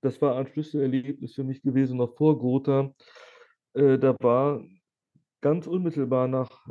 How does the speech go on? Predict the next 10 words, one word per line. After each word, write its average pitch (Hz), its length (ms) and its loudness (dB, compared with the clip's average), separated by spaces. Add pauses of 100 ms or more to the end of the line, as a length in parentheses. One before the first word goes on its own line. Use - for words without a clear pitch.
äh, - 40 -12
Ausbruch 143 680 0
dieses 117 460 -6 (140)
Krieges, 160 640 -4 (140)
äh, 151 80 -4
in 147 180 -4
der 131 140 4
Ukraine, 135 720 0 (680)
äh, 139 220 8
ein, 135 560 2